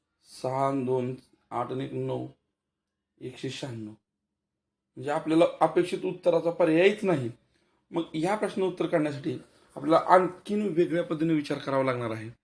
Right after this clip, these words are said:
बघा, आपण काय केलं होतं, नऊचा वर्ग केला एक्क्याऐंशी आणि त्याच्यामध्ये परत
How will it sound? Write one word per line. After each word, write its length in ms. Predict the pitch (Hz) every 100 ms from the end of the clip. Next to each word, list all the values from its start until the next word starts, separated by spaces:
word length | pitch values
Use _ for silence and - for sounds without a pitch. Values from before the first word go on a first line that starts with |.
| -
बघा, 280 | 160 160 147 -
आपण 300 | 165 214 208
काय 160 | 202
केलं 180 | 202 185
होतं, 320 | 165 160 151 -
नऊचा 420 | 160 180 190 -
वर्ग 320 | 190 185 175
केला 340 | 175 165 139 139 - _ _ _ _ _ _ _ _ _ _ _
एक्क्याऐंशी 760 | - - - 147 139 135 - 156 - _ _ _ _
आणि 120 | 127 135 -
त्याच्यामध्ये 540 | 151 165 165 175 147 143 _ _ _ _ -
परत 160 | -